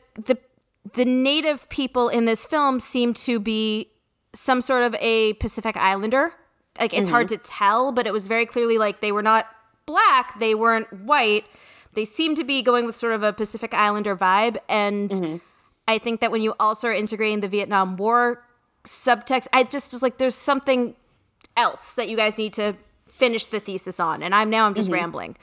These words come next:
Speaker 1: So that was the one thing that didn't,
Speaker 2: <laughs>
Speaker 1: that was the one thing that didn't, I wasn't sure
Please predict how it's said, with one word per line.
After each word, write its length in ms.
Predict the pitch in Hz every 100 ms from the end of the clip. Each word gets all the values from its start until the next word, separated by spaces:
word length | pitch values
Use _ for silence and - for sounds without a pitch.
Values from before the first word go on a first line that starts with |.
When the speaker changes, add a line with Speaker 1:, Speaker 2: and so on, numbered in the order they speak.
| - - -
Speaker 1:
So 140 | -
that 120 | 277 269
was 80 |
the 60 | 277
one 140 | 269
thing 100 | 254
that 120 | 240 240
didn't, 300 | 262 294 -
Speaker 2:
<laughs> 200 | 277 269
Speaker 1:
that 80 | 370
was 120 | 403
the 80 | 349
one 100 | 320
thing 120 | 311
that 140 | 262 247
didn't, 280 | 233 202 - _ _
I 140 | 240 247
wasn't 340 | 240 240 247
sure 500 | - 233 220 208 214